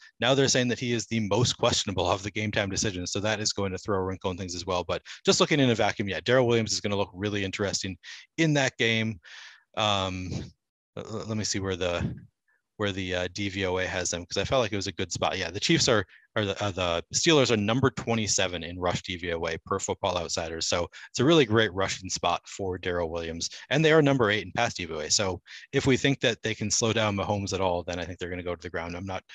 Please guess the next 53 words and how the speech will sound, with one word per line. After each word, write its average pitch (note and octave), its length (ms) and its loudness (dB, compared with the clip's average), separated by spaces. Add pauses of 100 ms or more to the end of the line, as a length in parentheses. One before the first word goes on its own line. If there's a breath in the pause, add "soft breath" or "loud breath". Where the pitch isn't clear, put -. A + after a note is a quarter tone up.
(180 loud breath)
too D3+ 140 4
concerned A#2 340 4
about G2+ 220 0
that, F#2+ 240 -2
but F#2 140 -2 (420 loud breath)
Darrell D3 160 8
Williams C3 240 6
can A2 140 2
also, G2 400 2 (120)
uh, F2 200 -6
do G2 100 -6
it F#2 80 -8
through G#2 140 -6
the F#2 140 -6
air F#2 100 -2
a F2+ 60 -2
little F2 200 -4
bit. F2+ 180 -6
So A2 100 -2
yeah, E2 160 -2
I, F2+ 40 -6 (180)
I'm A#2+ 80 2
gonna A#2 200 4
really G#2 200 2
like F#2+ 220 -2
Darrell F#2+ 240 -2
Williams F2 300 -4
in F2+ 100 -8
this F2+ 120 -2
spot, F2+ 260 -2 (220 loud breath)
unless F3+ 260 4
he F#3 60 6
gets D3 200 2
steamed B2 340 2
up G2+ 160 -2
to F#2+ 140 -2 (220)
sixty - 340 0
percent G2 320 -2
ownership F#2 360 -4
or F#2 80 -4
something. F2 440 -8 (380 loud breath)
I, A#2 160 2
I A#2 160 0
would A#2+ 100 6
expect G#2+ 360 0
that F#2+ 100 -6
he's F#2+ 180 -4
gonna F2+ 160 -4
be E2+ 200 -6
a D#2+ 80 -6 (180)
positive E2 480 -4
play D#2+ 160 -6
tomorrow. D#2 440 -8